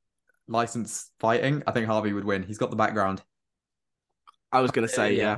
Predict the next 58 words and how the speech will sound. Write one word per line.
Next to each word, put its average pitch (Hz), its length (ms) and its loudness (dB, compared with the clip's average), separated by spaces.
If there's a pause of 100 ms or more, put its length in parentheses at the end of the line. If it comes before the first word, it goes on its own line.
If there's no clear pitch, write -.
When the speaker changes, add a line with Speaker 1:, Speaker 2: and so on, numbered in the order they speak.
(140)
Speaker 3:
I 117 140 -4
think 127 220 -4
that's 117 160 0
Speaker 2:
I 120 60 2
think 110 80 0
Speaker 3:
probably 113 140 0
Speaker 2:
Harvey's 110 280 2
Speaker 3:
right. 101 80 -4
Speaker 2:
got 107 140 -2
the 110 60 -8
technique. 101 520 -4 (480)
Speaker 1:
Yeah, 98 400 0
Kai, 123 320 4
um, 104 400 0 (720)
I 143 60 -6
don't 110 80 -4
know, 98 100 -2
Kai 117 220 -2
can 101 160 -8
Speaker 2:
Kai's 110 240 2
gone. 104 260 0 (960)
Speaker 1:
Kai - 120 2
can 160 80 4
just - 180 -8
be 98 120 2
there. 98 180 4
He - 100 4
can 120 180 0
support. 104 500 0
Speaker 2:
<laughs> 180 80 2 (1500)
Speaker 1:
He 185 120 4
can 143 120 4
support 110 460 4
us. 415 80 6
Speaker 3:
I, 202 160 4
Speaker 1:
Plus 294 240 4
Speaker 3:
I 240 220 8
reckon, 254 240 6
I 240 60 6
reckon 208 280 4
Kai 156 160 4
packs 127 240 -4
a 117 60 -10
punch. 104 560 -10
Speaker 1:
Sorry. 143 240 6
Speaker 2:
I - 40 8
think, 185 200 6
yeah, 156 100 8
I 139 40 8
Speaker 3:
He's 147 80 4
Speaker 2:
think 175 120 2
Speaker 3:
got 113 120 2
Speaker 2:
Kai 139 120 4
would 127 80 0
have 123 140 2
a - 20 -8
good 117 140 -4
chance. 104 460 -4